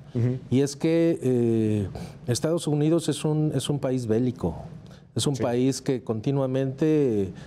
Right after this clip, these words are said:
Speaker 2: su población está en, en situaciones de estrés y de guerra.
Speaker 1: Ujú.
Speaker 2: Eso genera para los soldados norteamericanos un problema de estrés postraumático muy difícil.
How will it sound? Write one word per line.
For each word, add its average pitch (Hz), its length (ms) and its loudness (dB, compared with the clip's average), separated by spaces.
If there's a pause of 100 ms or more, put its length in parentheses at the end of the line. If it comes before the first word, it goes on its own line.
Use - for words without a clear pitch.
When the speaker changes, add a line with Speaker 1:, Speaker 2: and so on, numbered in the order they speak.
(140)
Speaker 2:
su 127 160 -2
población 127 720 0 (580)
está 131 680 0
en, 110 380 0
en 110 120 0
situaciones 127 720 -2
de 107 80 2
estrés 120 420 -2
y 117 60 2
de 101 120 4
guerra. 104 320 0 (320)
Speaker 1:
Ujú. 117 220 2 (520)
Speaker 2:
Eso 131 240 0
genera 151 460 0
para 120 180 0
los 104 160 -2
soldados 131 400 2
norteamericanos 131 1120 -4 (800)
un 139 160 2
problema 143 420 0
de 113 80 2
estrés 127 440 -4
postraumático 117 840 -2
muy 120 180 -2
difícil. 120 520 -2